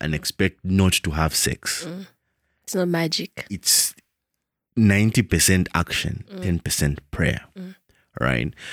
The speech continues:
Speaker 1: So, yes, of course, pray about these things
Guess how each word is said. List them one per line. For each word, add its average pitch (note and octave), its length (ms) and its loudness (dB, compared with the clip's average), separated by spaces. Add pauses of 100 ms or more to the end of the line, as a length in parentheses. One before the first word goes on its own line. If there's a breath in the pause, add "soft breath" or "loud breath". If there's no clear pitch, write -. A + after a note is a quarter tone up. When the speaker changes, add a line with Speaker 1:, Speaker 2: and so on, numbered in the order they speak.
(160 loud breath)
Speaker 1:
So, A2+ 480 4 (920)
yes, C3 280 2
of G#2 180 0
course, F#2+ 260 2
pray C3 240 0
about F2 340 2
these D2+ 200 -4
things - 500 -12